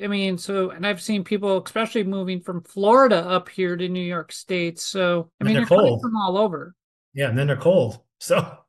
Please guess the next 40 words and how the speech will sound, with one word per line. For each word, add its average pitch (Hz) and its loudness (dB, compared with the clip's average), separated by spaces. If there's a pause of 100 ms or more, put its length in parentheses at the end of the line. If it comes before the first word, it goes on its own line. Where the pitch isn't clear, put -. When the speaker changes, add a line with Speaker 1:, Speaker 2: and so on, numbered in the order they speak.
(120)
Speaker 1:
Well, 269 6
I 254 6
mean, 269 4
you 269 0
come 269 2
for 262 -4
the 247 4
trans 233 -4
healthcare 214 -2
and 196 -8
you 190 -6
stay 202 -8
for 190 -14 (120)
winter 190 -6
weather. 180 0 (420)
Speaker 2:
That's 127 -6
right. 123 -2 (240)
That's 113 -4
right. 107 -6
Speaker 1:
<laughs> - -20 (320)
Speaker 2:
Yeah. 127 -2 (580)
Speaker 1:
On, 233 2
on 220 0
a 220 0
cold 226 0
nineteen 208 -4
degree 196 -4
night. 190 -4
So. 185 -6 (440)
Speaker 2:
So - -2
we're 247 4
seeing 247 2
about 135 4
four 165 2
new 170 4
pa-, 165 0
I 156 2
see 175 -4 (260)
sixteen 170 -2
patients. 123 -4